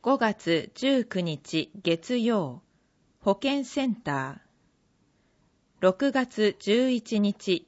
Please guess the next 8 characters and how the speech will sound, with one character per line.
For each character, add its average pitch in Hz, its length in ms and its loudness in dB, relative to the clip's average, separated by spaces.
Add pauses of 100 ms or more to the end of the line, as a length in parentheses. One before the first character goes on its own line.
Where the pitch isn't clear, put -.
水 240 440 -4
曜、 180 380 0 (800)
上 233 280 2
山 277 300 2
口 247 320 -2
児 233 160 -2
童 240 220 2
館。 139 320 -8